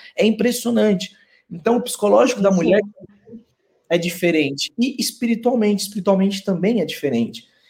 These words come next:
Speaker 1: Então, assim, então, pra você ver, a sexualidade, gente, é essa integralidade, é todo o nosso ser,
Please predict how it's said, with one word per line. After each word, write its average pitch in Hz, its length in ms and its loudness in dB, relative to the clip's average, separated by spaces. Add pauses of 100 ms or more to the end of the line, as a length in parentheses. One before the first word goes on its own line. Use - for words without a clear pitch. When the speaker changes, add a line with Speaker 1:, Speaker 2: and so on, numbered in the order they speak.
Speaker 1:
Então, 170 200 0
assim, 160 440 0 (920)
então, 156 300 0
pra 190 140 4
você 190 240 2
ver, 160 120 4
a 170 100 2
sexualidade, 190 920 2
gente, 131 440 -6
é 160 140 0
essa 196 440 0
integralidade, 180 960 2
é 151 80 -6
todo 180 260 -2
o 175 40 0
nosso - 480 -6
ser, 131 360 -4